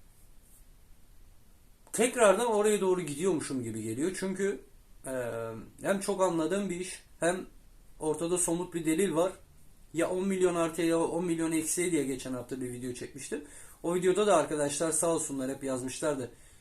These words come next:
Başta Furkan olmak üzere. E, anladığım bir iş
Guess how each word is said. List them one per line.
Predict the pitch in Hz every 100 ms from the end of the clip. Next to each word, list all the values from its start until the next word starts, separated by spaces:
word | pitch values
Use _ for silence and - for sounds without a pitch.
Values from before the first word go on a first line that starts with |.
| -
Başta | - 135 -
Furkan | 139 139 139 135
olmak | 127 135 127
üzere. | 123 147 214 - - - - -
E, | 110 107 110
anladığım | - 156 151 170 202
bir | 226
iş | 247 - -